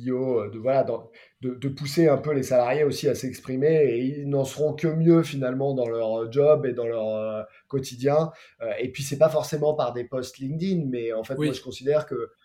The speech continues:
Speaker 1: dans, dans ta façon, euh, d'être en rendez-vous, dans ta façon, tu peux exprimer ta personnalité, et c'est une sorte de personal branding aussi, euh, que t'exprimes. Euh,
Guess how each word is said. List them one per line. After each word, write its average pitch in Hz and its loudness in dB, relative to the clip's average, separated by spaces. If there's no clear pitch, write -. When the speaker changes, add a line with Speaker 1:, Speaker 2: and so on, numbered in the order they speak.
Speaker 1:
dans, 113 -4
dans 123 -6
ta 123 -2
façon, 135 -2
euh, 117 -4
d'être 127 -4
en 123 0
rendez-vous, 131 -4
dans 135 0
ta 117 -4
façon, 120 -12
tu - -18
peux 156 -4
exprimer 135 -4
ta 131 0
personnalité, 123 -2
et 151 2
c'est 127 -6
une 120 -8
sorte 131 -2
de 123 -6
personal 123 -6
branding 123 -8
aussi, 151 -4
euh, 113 -2
que 123 -14
t'exprimes. 143 -6
Euh, 117 -6